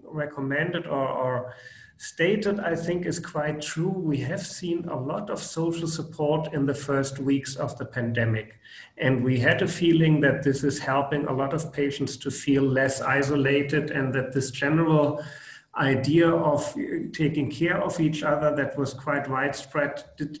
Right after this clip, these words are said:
actually help many patients with mental disorders. Um, I did not experience so much improvement in patients with severe P T S D, but this may be due to scare encounters in, in, in my personal,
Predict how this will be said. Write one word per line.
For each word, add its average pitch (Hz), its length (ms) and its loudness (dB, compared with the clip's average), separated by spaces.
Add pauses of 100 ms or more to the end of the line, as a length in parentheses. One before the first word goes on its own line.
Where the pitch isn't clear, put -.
actually 151 360 0
help 143 420 2
many 123 240 2
patients 120 500 -2
with 131 200 -4
mental 120 320 0
disorders. 117 640 -2 (380)
Um, 143 580 6
I 160 80 4
did 156 200 2
not 175 360 0
experience 156 720 0
so 165 280 0
much 160 440 0
improvement 147 760 2
in 139 220 -2
patients 139 480 -2
with 131 160 -2
severe 135 340 2
P 143 220 -4
T 147 180 0
S 135 160 0
D, 156 200 4
but 156 220 2
this 135 200 0
may 135 160 4
be 135 160 2
due 135 300 0
to 117 260 2 (500)
scare 127 520 2
encounters 120 640 2
in, 117 280 0
in, 120 320 -2
in 117 460 0
my 117 300 0 (560)
personal, 113 640 -2